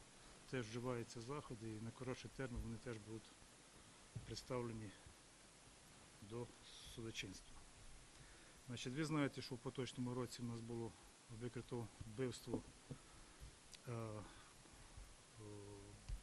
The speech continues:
в, в, в кафе Діани бармена,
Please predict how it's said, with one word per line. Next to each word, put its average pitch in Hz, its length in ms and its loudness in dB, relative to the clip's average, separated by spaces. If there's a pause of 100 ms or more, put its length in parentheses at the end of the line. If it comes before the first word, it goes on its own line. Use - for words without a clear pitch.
(220)
в, 127 100 2 (340)
в, 123 140 2 (240)
в 113 240 4 (280)
кафе 131 340 8 (200)
Діани 127 420 8 (480)
бармена, 143 560 6